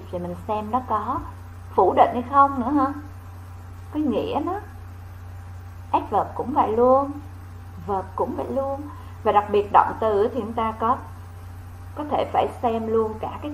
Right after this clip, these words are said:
thì luôn đó. Nếu hiện tại đơn mà chủ từ là ngôi thứ ba số ít thì chúng ta sẽ thêm S E S. Hoặc là nếu quá khứ thì động từ mình mang động từ ra phải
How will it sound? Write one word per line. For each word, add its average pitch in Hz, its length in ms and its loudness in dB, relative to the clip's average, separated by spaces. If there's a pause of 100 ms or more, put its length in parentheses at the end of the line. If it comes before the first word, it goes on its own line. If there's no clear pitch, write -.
thì 202 240 0
luôn 202 240 -4
đó. 262 140 -2 (1400)
Nếu 330 120 -2
hiện 302 260 4
tại - 200 8
đơn 254 520 12
mà 165 320 6
chủ - 260 -2
từ 202 180 4
là 170 80 2
ngôi 208 280 0
thứ 285 80 -4
ba 214 180 10 (140)
số 262 200 2
ít - 200 -2 (100)
thì 185 180 -6
chúng 165 120 -10
ta 196 200 10 (180)
sẽ - 260 0
thêm 202 220 -4
S 208 300 -6
E 190 220 0
S. 208 40 -4 (680)
Hoặc 190 100 2
là 180 120 2
nếu 202 220 -2
quá 254 280 8
khứ 277 300 2
thì 202 180 -2
động - 280 4
từ 180 200 4
mình 170 300 -6
mang 277 220 -2
động - 200 0
từ 208 140 -2
ra 233 320 2
phải 240 100 -4